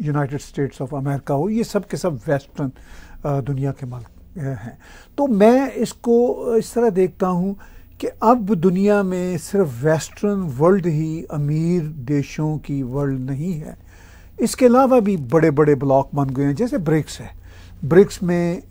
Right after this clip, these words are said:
अब ब्राज़ील है, अ, रशिया है, इंडिया है, चाइना है और साउथ अफ्रीका है। साउथ अफ्रीका अगरचे इतना अमीर मुल्क नहीं है,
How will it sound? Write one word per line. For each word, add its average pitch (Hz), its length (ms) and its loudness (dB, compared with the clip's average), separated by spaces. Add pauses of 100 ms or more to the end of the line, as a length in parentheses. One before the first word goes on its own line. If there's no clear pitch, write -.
(120)
अब 147 500 0 (340)
ब्राज़ील 147 540 4
है, 127 360 -2
अ, 131 60 -14 (800)
रशिया 147 460 4
है, 131 380 -6 (560)
इंडिया 156 440 6
है, 131 460 -4 (140)
चाइना 156 440 2
है 131 360 -4 (340)
और 214 140 8
साउथ 151 440 2
अफ्रीका 143 440 -2
है। 135 180 -2
साउथ 240 320 2
अफ्रीका 226 320 2
अगरचे 208 300 4
इतना 202 220 -2
अमीर 180 300 0
मुल्क 170 240 -6
नहीं 180 200 -6
है, 170 120 -8